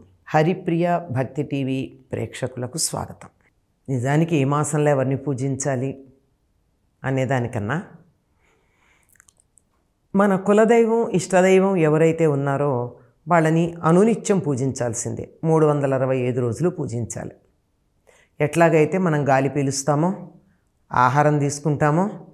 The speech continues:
అదేవిధంగా మన ఇష్టదైవాల్ని పూజించడం ఉంటుంది. అయితే ఒక్కొక్క మాసానికి ఒక్కొక్క ప్రత్యేకత ఉంది. ఎందుకు వస్తుంది ఈ ప్రత్యేకత అంటే, అంతరిక్షంలో జరిగేటటువంటి గ్రహగోళాల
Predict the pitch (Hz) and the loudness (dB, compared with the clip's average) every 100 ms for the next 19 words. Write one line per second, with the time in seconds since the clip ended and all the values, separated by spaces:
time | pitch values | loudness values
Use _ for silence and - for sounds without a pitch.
0 | _ _ _ 135 143 139 120 120 143 214 | _ _ _ -2 0 0 -2 -2 -2 -2
1 | 233 - - - 156 147 - 160 156 143 | -4 -14 -20 -4 -2 0 -2 0 2 4
2 | 127 135 143 139 120 123 - 135 123 101 | 2 2 -2 -4 -4 -6 -6 -6 -6 -8
3 | - - - _ _ _ _ _ - 220 | -12 -16 -20 _ _ _ _ _ 0 2
4 | 240 196 165 196 202 175 156 175 - 226 | 4 4 2 -2 0 0 0 -2 -2 -2
5 | 220 175 165 151 - 135 - 131 - 233 | 0 -2 -2 -4 -4 -6 -4 -4 -2 0
6 | 240 214 131 113 110 - _ _ _ _ | 0 -4 -8 -8 -10 -16 _ _ _ _
7 | - 170 226 - 240 226 214 196 185 180 | -2 0 2 0 0 0 2 2 2 -2
8 | - 175 165 156 143 135 156 131 127 - | 0 -2 0 -2 -2 -2 0 0 -2 -8
9 | - - 202 196 226 220 - 185 175 156 | -14 -4 0 2 2 0 -2 2 2 2
10 | 156 143 151 147 139 135 139 180 208 208 | 0 0 -2 -2 -6 -6 -4 0 0 -2
11 | - - _ _ _ _ _ - 139 147 | -6 -20 _ _ _ _ _ -2 2 2
12 | 160 196 156 147 160 170 147 160 180 | 2 -2 0 2 4 4 4 2 0